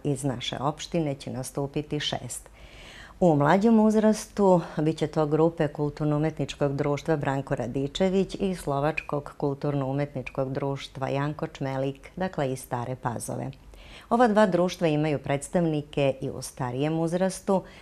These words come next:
gde će još nastupiti i grupe iz omladinskog Kuda Sveti Sava i Kulturno-umetničkog društva Mladost iz Nove Pazove.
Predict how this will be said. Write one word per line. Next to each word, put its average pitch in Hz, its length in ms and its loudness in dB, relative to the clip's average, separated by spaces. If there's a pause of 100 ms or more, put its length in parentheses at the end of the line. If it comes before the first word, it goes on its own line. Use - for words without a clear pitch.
(140)
gde 208 160 2
će 165 180 -2
još 156 220 0
nastupiti 160 800 -2
i 131 260 -4
grupe 151 600 2
iz 135 220 -6 (120)
omladinskog 147 880 -2 (340)
Kuda 135 600 -4
Sveti - 400 -12
Sava 170 480 0 (460)
i 220 120 6
Kulturno-umetničkog 143 1040 0
društva 143 460 -4
Mladost 151 680 -2
iz 139 380 -2
Nove 123 280 -4
Pazove. 131 600 0